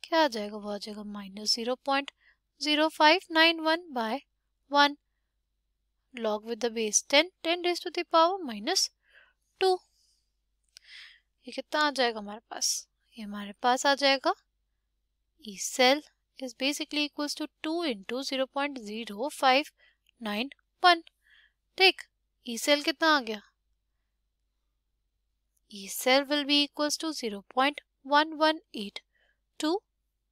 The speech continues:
volt। Coming back to the question, correct answer for this question will be option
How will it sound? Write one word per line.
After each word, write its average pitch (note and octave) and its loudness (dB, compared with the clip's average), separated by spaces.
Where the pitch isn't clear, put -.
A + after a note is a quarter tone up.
volt। E4 2
Coming G3 -10
back A#3 4
to D#4+ -2
the E4+ 2
question, E4+ 2
correct A#3 -2
answer C4 2
for D4 4
this D4+ -4
question D#4 -2
will D#4 0
be F4 0
option E4 6